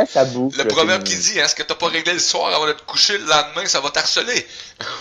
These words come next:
Speaker 1: Oh oui, et puis ça continue avec le temps, et puis le hamster qui court là dans sa roue, là, il nous fatigue au bout d'un moment.
Speaker 2: <laughs> Lui, il est en forme. <laughs>
Speaker 1: Eh, <laughs> toujours. <laughs> Il est toujours en forme, lui.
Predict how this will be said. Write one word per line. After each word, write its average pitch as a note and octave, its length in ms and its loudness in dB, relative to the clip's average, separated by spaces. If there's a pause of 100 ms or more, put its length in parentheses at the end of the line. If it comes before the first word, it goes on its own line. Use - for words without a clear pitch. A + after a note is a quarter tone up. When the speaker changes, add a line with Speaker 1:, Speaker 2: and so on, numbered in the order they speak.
(640)
Speaker 1:
Oh C#3 240 8
oui, D3+ 140 0
et G#2+ 60 0
puis A#2+ 120 -10
ça C3 140 2
continue C#3+ 420 -2
avec C3 240 0
le A#2+ 100 -2
temps, D#3 140 -2
et D3 80 -4
puis B2+ 120 -6
le B2 120 8
hamster A#2+ 380 0
qui G#2+ 120 -6
court A2+ 240 0
là D#2+ 120 2
dans F2 100 -2
sa E2 160 0
roue, G#2+ 220 -2
là, G2 80 -2
il F#2 80 0
nous F2+ 80 -6
fatigue - 360 -2
au - 40 -2
bout G2+ 100 -4
d'un B1+ 120 -4
moment. - 380 -8 (320)
Speaker 2:
<laughs> - 1500 -4
Lui, B2 140 -4
il A#2+ 60 -6
est A#2 100 -6
en G2 120 -2
forme. G#2 360 -8
<laughs> C#3+ 60 -10 (880)
Speaker 1:
Eh, A#2+ 360 8 (380)
<laughs> D#3 880 0
toujours. D#3 440 2 (240)
<laughs> - 240 -2
Il B2 80 -2
est A#2 100 -6
toujours B2+ 240 0
en G#2 60 -2
forme, F2 380 -2
lui. F#2 80 -14